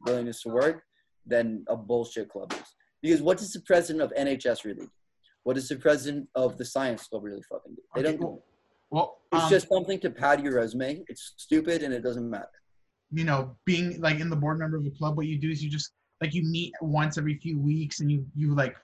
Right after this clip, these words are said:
Speaker 2: file, like, w-, like, you, you create, like, a Google Doc to put, like, monetary club fees in there,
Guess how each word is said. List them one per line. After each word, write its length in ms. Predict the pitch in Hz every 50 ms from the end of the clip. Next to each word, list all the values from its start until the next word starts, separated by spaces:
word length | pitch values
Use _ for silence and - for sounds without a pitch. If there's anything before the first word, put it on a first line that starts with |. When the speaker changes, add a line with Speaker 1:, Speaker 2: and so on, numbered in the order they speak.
| -
Speaker 2:
file, 640 | - 143 143 147 143 143 143 143 139 143 143 139 139 _ _ _ _ _ _ _ _ _ -
like, 180 | 147 147 143
w-, 220 | - 135 131 143 - _ _ -
like, 240 | 147 139 - - _ _ _ _ _ _ _ _ _ _ _ _ -
you, 160 | 175 185 175
you 160 | 175 175 165
create, 240 | 147 - 196 185 175
like, 140 | 170 165 175
a 60 | 160
Google 340 | 143 139 160 165 160 165 156
Doc 320 | 147 156 143 143 143 -
to 60 | - 156
put, 200 | 147 170 160 143
like, 260 | 147 139 139 - - _ _ _ _ _ _ _
monetary 600 | - 170 170 156 160 160 156 151 170 160 151 151
club 340 | 147 - - 147 143 143 143 -
fees 220 | - 170 165 151
in 160 | 156 156 156 156
there, 380 | 156 151 151 151 151 143 -